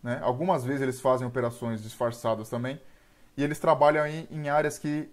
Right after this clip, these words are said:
existe uma maior possibilidade dos crimes ocorrerem, né? Tentam dar uma saturada nessa área. Também podem realizar outros tipos de policiamento, né? O meu departamento tem uma unidade dessa, eles fazem também policiamento com bicicleta, policiamento a pé, dependendo de algum evento, né? Se for algum evento na cidade, alguma coisa.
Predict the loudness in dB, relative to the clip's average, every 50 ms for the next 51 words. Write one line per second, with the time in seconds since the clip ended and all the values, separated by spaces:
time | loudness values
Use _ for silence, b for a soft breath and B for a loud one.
0 | -14 _ -8 -8 -8 -8 -4 -4 0 2 2 0 2 -2 -8 -8 -6 -6 -6 0
1 | 2 2 2 2 0 -6 -10 -8 -6 -6 -4 -4 -4 -4 -4 -4 -4 -4 -4 -2
2 | 0 0 -2 -2 -2 -4 -6 -6 -6 -6 -8 -6 -6 -4 -2 0 0 0 0 -4
3 | -4 -4 -4 -4 -2 -2 0 0 2 2 0 -2 -4 -4 -4 -4 -2 -2 -4 -6
4 | -10 -16 -20 -20 b b b b b b b b b b b b b b b b
5 | b -20 _ -20 -2 0 0 2 2 2 0 0 0 2 2 2 4 4 2 0
6 | 0 0 0 -2 2 4 6 8 8 6 4 0 -2 -6 -6 -6 -6 -4 -4 -8
7 | -6 -4 -4 -4 -2 -4 -6 -4 -2 -4 -2 -2 -2 -2 -4 -4 -4 -4 -4 -2
8 | -2 -2 -4 -4 0 0 0 0 0 -2 -4 -4 -6 -4 -4 -4 -2 -2 -2 -4
9 | 0 0 2 2 0 0 0 2 0 0 0 -2 -4 -4 -4 -4 0 2 2 2
10 | 2 -2 -2 -2 -2 -2 -4 -6 -8 -6 -4 -4 -4 -4 -6 -6 -6 -6 -6 -6
11 | -8 -10 -4 0 2 6 6 6 4 4 0 -4 -4 -6 -8 -4 -2 -2 0 0
12 | 0 -2 -4 0 2 2 2 0 0 0 2 4 4 2 2 -2 -6 -14 -18 -20
13 | -12 -6 -6 -6 -4 -2 -2 -2 0 -2 -2 -2 -4 -6 -8 -4 -4 -4 -2 -2
14 | -4 -4 -6 -6 -6 -6 -6 -6 -6 -8 -6 -6 -6 -6 -8 -10 -10 -10 -8 -6
15 | -6 -6 -8 -8 -10 -12 -12 -10 -14 -14 -12 -10 -8 -6 -6 -6 -6 -6 -10 -10
16 | -10 -8 -6 -4 -4 -4 -6